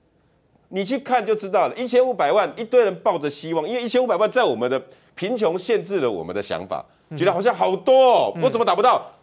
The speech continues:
Speaker 1: 我去，到时候我就等B N T，他算给你听了啊。
Speaker 2: 嗯。
Speaker 1: 年轻人加混打没了，你没有就是没有。两百五十加八百四十万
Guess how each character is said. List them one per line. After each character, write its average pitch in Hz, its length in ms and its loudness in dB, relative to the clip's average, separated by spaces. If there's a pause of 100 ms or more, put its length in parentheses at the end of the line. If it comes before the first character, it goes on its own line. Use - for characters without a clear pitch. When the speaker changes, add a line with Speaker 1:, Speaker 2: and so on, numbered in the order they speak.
Speaker 1:
我 120 100 -4
去， 214 140 -4 (140)
到 220 180 2
时 233 80 2
候 190 60 4
我 156 40 -2
就 147 60 0
等 143 220 -2
B 151 180 -2
N 143 100 -2
T， 131 320 -6 (400)
他 143 80 -6
算 147 160 -4
给 120 60 -4
你 95 100 -8
听 101 180 -10
了 90 100 -6
啊。 82 100 -12 (160)
Speaker 2:
嗯。 147 140 -18 (180)
Speaker 1:
年 123 180 -4
轻 170 280 -8
人 107 180 -6
加 143 400 -2 (720)
混 180 240 -2
打 78 320 -6
没 135 220 0
了， 220 160 2 (800)
你 175 140 -4
没 151 240 0
有 202 120 2
就 147 120 -2
是 135 120 -8
没 92 200 -6
有。 80 180 -8 (520)
两 233 220 0
百 214 200 2
五 139 180 -4
十 127 320 -10 (100)
加 185 400 0 (460)
八 202 220 2
百 127 180 -2
四 170 180 -10
十 117 180 -10
万 127 220 -2